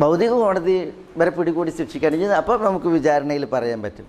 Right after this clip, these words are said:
കേസ് കേട്ടിട്ട് ഇന്നതാണ് അവരുടെ ശിക്ഷ, ഇന്നതാണ് അവരുടെ ശിക്ഷ. അതേസമയം അത് അള്ളാഹുവിൻ്റെ ശിക്ഷയാണ്.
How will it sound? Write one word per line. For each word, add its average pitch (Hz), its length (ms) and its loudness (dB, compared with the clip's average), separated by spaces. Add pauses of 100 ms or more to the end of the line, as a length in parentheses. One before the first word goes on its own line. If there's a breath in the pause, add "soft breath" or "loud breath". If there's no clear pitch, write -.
(160)
കേസ് 131 260 -2
കേട്ടിട്ട് 117 440 -2
ഇന്നതാണ് 143 380 0
അവരുടെ 117 340 -4
ശിക്ഷ, - 200 -8
ഇന്നതാണ് 131 380 0
അവരുടെ 101 280 -6
ശിക്ഷ. - 180 -10 (760 loud breath)
അതേസമയം 160 360 2
അത് 180 140 2
അള്ളാഹുവിൻ്റെ 175 540 0
ശിക്ഷയാണ്. 156 540 -4